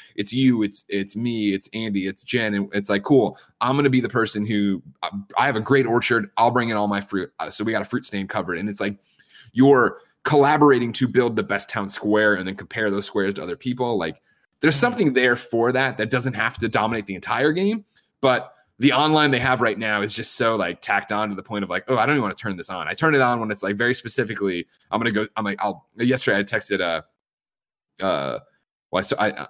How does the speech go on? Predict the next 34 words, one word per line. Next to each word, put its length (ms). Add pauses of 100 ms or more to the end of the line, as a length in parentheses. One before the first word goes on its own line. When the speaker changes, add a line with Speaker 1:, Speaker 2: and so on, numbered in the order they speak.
(100)
Speaker 1:
I 60
did, 160
I, 200
I 160
texted 360
Amaris, 440
and 140
then 80
I 120
also, 280
she 220
didn't 140
answer, 220
and 100
I 40
think 160
I 20
went 140
to 80
Goldfarb's 440
town. 220
Yeah, 120
I 20
went 120
to 60
Goldfarb's 400
town. 200
Or 40
no, 80
I 60
went 140
to 100
Andy's 180
town, 220